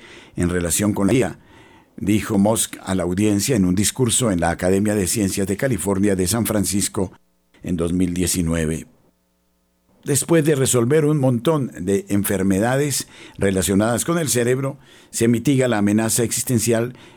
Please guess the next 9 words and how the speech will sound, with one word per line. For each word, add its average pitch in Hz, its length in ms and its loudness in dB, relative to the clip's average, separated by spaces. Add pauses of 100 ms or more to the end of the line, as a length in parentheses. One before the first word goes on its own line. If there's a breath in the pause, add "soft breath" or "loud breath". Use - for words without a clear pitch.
(120)
de 92 180 0
la 90 200 2
inteligencia 92 720 -2
artificial, 92 680 -4
continuó. 107 500 -4
"Este 90 240 -8
es 98 120 -4
el 104 120 -6
punto. 110 520 -4